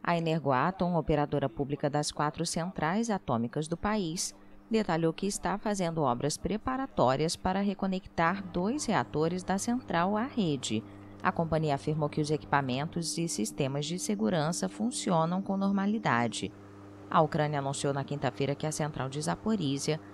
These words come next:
havia sido totalmente desconectada da rede elétrica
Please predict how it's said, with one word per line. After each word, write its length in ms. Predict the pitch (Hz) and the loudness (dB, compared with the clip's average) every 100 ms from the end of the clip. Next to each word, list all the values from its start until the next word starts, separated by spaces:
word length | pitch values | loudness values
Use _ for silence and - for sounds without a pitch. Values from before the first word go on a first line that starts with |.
| - | -8
havia 320 | - 175 165 160 | -4 -2 0 -2
sido 320 | - 151 175 | 0 0 -2
totalmente 800 | - 196 269 277 214 190 247 226 | 0 0 0 0 2 2 0 0
desconectada 840 | 196 185 185 180 - - 147 143 | -2 0 0 -2 -4 -4 -2 0
da 100 | 147 | -2
rede 260 | 165 170 214 | -2 -2 0
elétrica 640 | 233 160 135 - - 156 | 2 2 2 -2 -6 -6